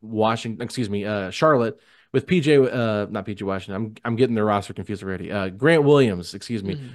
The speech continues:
Speaker 1: Miles Bridges, just the wings that they have. And I think that's been something that's problematic for the Pacers, is just going
Speaker 2: Yeah.
Speaker 1: up against teams that can do that. And we saw,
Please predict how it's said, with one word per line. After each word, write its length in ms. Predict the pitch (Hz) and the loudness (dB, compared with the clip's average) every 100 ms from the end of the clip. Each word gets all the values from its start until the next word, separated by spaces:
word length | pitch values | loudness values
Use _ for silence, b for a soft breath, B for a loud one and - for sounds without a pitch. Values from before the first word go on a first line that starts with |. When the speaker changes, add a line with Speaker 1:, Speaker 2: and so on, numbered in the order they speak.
| - | -6
Speaker 1:
Miles 320 | 127 139 131 | 0 4 4
Bridges, 400 | 113 127 117 123 | 4 0 2 0
just 260 | 113 151 135 | 0 -4 2
the 80 | 139 | 2
wings 380 | 123 151 170 131 | 4 4 2 2
that 160 | 139 | 2
they 140 | 135 113 | 0 0
have. 380 | 101 101 123 123 | -2 -2 -4 -6
And 160 | 123 | -4
I 60 | 120 | -4
think 200 | 117 139 | -2 -4
that's 220 | 123 120 | -4 -6
been 260 | 107 117 117 | -4 -4 -4
something 260 | 117 117 | -4 -4
that's 140 | 113 104 | -4 -4
problematic 540 | - 117 110 110 104 | -4 -4 -4 -4 -8
for 180 | - 120 | -6 -6
the 80 | 127 | -4
Pacers, 520 | 117 120 - 120 113 _ b b | -2 -4 -2 -6 -6 _ b b
is 120 | - 113 | -6 -4
just 200 | 123 107 | -2 0
going 140 | 120 | 0
Speaker 2:
Yeah. 60 | 120 | 0
Speaker 1:
up 60 | |
against 320 | 117 117 110 | -2 -4 -4
teams 200 | - 123 | -4 -4
that 80 | 117 | -2
can 120 | 113 | -4
do 160 | 101 120 | -4 0
that. 200 | 117 117 | 0 0
And 120 | 113 | 0
we 60 | 120 | -2
saw, 460 | - 170 175 165 | -2 0 0 -2